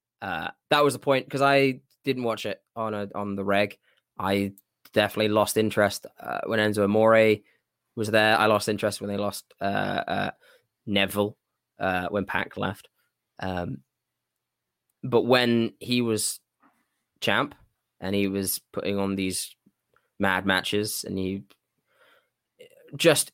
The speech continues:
exceptional. It, it was incredible. Um, a real loss of talent. The kind of person that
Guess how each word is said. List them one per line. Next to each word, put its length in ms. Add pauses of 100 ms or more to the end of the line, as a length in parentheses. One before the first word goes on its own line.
exceptional. 640 (140)
It, 180
it 140
was 280
incredible. 640
Um, 460 (2250)
a 160
real 360
loss 400
of 140
talent. 400 (440)
The 100
kind 260
of 80
person 540
that 200